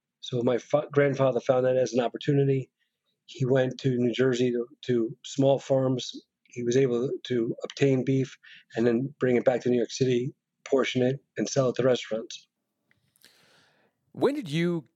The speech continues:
Speaker 2: get involved with the company? I know your dad had some reservations about you joining. I mean, how did you convince him to be part of the family business, and what were you doing before that?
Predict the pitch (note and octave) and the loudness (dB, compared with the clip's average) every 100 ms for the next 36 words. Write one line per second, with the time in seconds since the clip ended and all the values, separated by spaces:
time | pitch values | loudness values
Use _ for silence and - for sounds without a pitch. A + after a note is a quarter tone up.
0 | _ - B2+ A#2+ A2 G#2 G2+ G2+ G2+ A#2 | _ -4 -2 0 2 2 0 -4 -2 0
1 | G2 G2+ F#2 F#2 F#2+ F2+ - - A2+ C3 | 0 0 0 0 -2 -6 -14 -8 -2 0
2 | C#3 B2+ A2+ G#2+ A#2 B2 A#2+ A2 G2+ - | 0 -2 -2 0 2 2 0 -2 -8 -18
3 | _ - G2 A2+ G#2 G2+ F#2+ A#2 A2 G#2+ | _ -16 -4 0 2 0 -2 0 0 0
4 | G2 A2 A2+ A2+ F#2+ G2+ G2+ F#2+ F2+ G#2 | 0 0 0 -2 0 0 0 -4 0 2
5 | G#2 G2 F#2+ F#2+ G2 G2 - _ _ _ | 2 2 2 0 0 -2 -4 _ _ _
6 | _ _ _ _ - A2+ C#3 D#3 C#3+ B2+ | _ _ _ _ -16 -2 0 2 0 -2
7 | C3 C3+ G#2+ A#2 B2 - G#2 G2 F#2+ G2+ | -2 -2 0 -2 0 -2 0 -2 -6 -4
8 | G#2 G2+ A2 G#2 G#2 - G#2 G2 F#2 G2 | -4 0 2 2 0 -2 0 2 0 -2
9 | A2+ G2+ G2+ G#2+ G#2+ G#2 G2+ F#2 G#2+ G2+ | -2 0 0 0 0 0 -2 -2 -2 0
10 | B2 D3 C3+ A#2+ A#2 A2+ A#2 F#2+ - | 0 0 0 -2 -2 0 0 0 -2